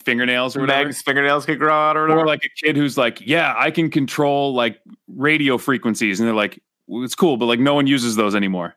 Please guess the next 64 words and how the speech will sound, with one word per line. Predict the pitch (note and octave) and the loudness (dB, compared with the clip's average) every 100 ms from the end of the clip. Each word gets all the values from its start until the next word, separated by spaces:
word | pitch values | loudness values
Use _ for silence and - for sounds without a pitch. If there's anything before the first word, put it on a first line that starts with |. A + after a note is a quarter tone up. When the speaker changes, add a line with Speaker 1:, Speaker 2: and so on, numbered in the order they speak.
| - | -4
Speaker 1:
Like, | A#2 D3+ | -2 0
Speaker 2:
Yeah, | |
Speaker 1:
it's | C3+ | 0
Speaker 2:
right. | C3+ | 2
Speaker 1:
not | A#2 A2 | 2 0
Speaker 2:
Yeah, | C3+ A2 - - - | -2 -4 -4 -4 -2
that's, | C3+ - | -2 -2
Speaker 1:
<laughs> | - - | -6 -2
Speaker 2:
that's | D3+ C#3 | -2 2
Speaker 1:
You | C3+ | 2
Speaker 2:
awesome, | C#3+ A#2+ | 0 -2
man. | A2+ A2 - _ _ - | -4 -6 -8 _ _ -2
Speaker 1:
Yeah. | C#3 | 0
Speaker 2:
Like, | C3 G#2 - _ _ | 0 -2 -14 _ _
<laughs> | _ D3+ | _ -2
like, | - | -2
one | C#3 C3 | 0 0
person's | C3+ C3 C3+ | 0 -2 -4
just, | - B2 B2 - - | -2 -2 -2 -4 -8
they | - C3 | -2 -2
can, | - A2 - - - _ - | -2 -6 -10 -20 -20 _ -2
they, | B2 | 0
they're, | G#2 | 0
like, | A#2+ A#2 A2 | 2 2 0
essentially | G#2+ - B2+ G#2+ A2 | -2 0 -2 0 -2
human | - B2+ A2 | 0 0 0
spell | - G#2 G#2 | 0 -2 0
check, | C3 A#2+ - - | 0 -2 -4 -6
and | B2 | -2
you're | |
like, | A#2 D#3 | -2 0
"Yeah, | D3+ | 2
we | |
don't, | E3 D#3+ - _ _ _ _ _ _ - | 2 0 -6 _ _ _ _ _ _ -2
we | C#3 | 2
don't | D3+ C#3+ | 2 2
need | C#3+ C3 | 0 2
you | B2+ | 0
to | A#2+ | 2
be | B2 | 2
able | A2+ G#2 | 2 0
to | |
Speaker 1:
Yeah. | A2 F#2+ | 0 0
Speaker 2:
spell | C3+ B2 G#2+ | 2 2 2
well. | G2+ G2 | 0 0
Like, | G2+ F#2 | 0 0
all | B2 C3+ | 2 2
these | C3+ | 2
Speaker 1:
Yeah, | D3 | 2
I | A2+ A2+ | 2 2
have | C3+ | 2
Speaker 2:
devices | B2+ | 2
Speaker 1:
that | A#2 | 2
on | |
Speaker 2:
can | G#2+ | 0
Speaker 1:
my | |
phone. | G#2 A#2+ | 0 2
Speaker 2:
spell. | G#2+ G2+ G2+ | 2 2 0
Like, | A2 G#2+ | -2 2
they | B2 | 2
all | A#2 B2 | 2 2
Speaker 1:
Yeah. | |
Speaker 2:
do | G#2+ G#2 | 0 0
it." | G#2 | -2